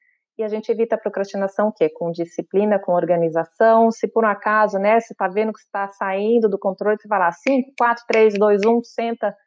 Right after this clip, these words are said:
e trabalha. É, três, não fique de pijama. Tem piada até falando pra gente ficar, é, como diz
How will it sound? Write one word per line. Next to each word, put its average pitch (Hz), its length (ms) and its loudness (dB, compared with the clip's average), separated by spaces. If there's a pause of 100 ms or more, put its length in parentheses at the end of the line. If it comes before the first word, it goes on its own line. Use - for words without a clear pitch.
(520)
e - 100 -2
trabalha. 196 800 2 (840)
É, 196 680 4 (260)
três, 254 560 4
não 226 280 2
fique 233 460 -2
de 208 140 -4
pijama. 156 720 0
Tem 185 160 -4
piada 170 400 -2
até 170 220 -2
falando 170 480 -2
pra 180 140 -4
gente 175 760 -8 (420)
ficar, 170 720 -2
é, 156 640 2
como 160 220 -12
diz 196 300 0